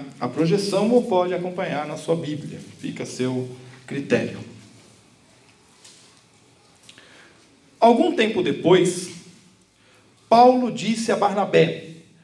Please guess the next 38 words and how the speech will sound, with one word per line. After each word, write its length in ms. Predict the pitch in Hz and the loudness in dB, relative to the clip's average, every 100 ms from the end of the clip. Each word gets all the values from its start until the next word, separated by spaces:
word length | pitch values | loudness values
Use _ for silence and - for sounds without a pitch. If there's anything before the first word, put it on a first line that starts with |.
| _ _ _ - | _ _ _ 2
"Voltemos 680 | 202 196 202 247 262 247 - | 4 4 2 2 4 -2 0
para 220 | 214 202 | 0 2
visitar 560 | 185 180 170 196 208 | -2 -6 0 2 2
cada 260 | - 190 185 | 0 -2 0
uma 260 | 190 240 247 | 2 2 2
das 140 | 208 | 0
cidades 540 | - 165 170 196 185 | -2 2 2 2 0
onde 160 | 196 202 | -6 -6
pregamos 640 | 170 190 135 160 226 202 | -4 -4 -2 0 2 0
a 40 | 208 | 0
palavra 360 | 185 180 202 | 2 2 2
do 80 | 196 | -2
Senhor, 600 | - 233 185 202 196 208 - - - | -2 0 4 4 4 -4 -12 -20 -4
para 180 | 170 185 | 0 2
ver 360 | 170 196 190 - | 2 0 -2 2
como 340 | 202 233 233 | 6 6 6
os 100 | 226 | -2
irmãos 400 | 214 180 190 196 | -4 -2 -4 -4
estão 240 | - 202 | -4 -4
indo." 280 | 202 190 - - - - - _ - - - _ | -4 -6 -10 -14 -20 -20 -20 _ -20 -20 -20 _
Barnabé 460 | 190 226 190 175 220 | 2 4 4 2 0
queria 260 | 208 196 | 0 -2
levar 320 | 190 170 190 190 | -2 0 -2 -2
João 220 | 208 202 | -2 -2
Marcos, 640 | 151 160 - - - - - _ _ _ _ _ _ _ - | -2 -4 -10 -16 -16 -16 -20 _ _ _ _ _ _ _ -4
mas 280 | 147 147 | 0 0
Paulo 320 | - 175 185 190 | 2 4 4 4
se 160 | 190 | 2
opôs, 720 | 202 - 196 214 208 - - - - _ | 0 2 6 6 4 -2 -12 -20 -20 _
pois 200 | 185 180 | 2 2
João 160 | 185 190 | 2 0
Marcos 400 | 196 226 220 208 | 2 2 0 -8
tinha 240 | - 240 | -4 -2
se 120 | 240 | -4
separado 640 | 208 262 247 233 233 254 - | -6 -4 0 2 2 0 -2
deles 400 | 190 247 247 208 | 2 4 4 0
na 100 | 220 | 0
Panfilha, 680 | 233 226 233 247 180 - | 0 -2 0 0 -2 -6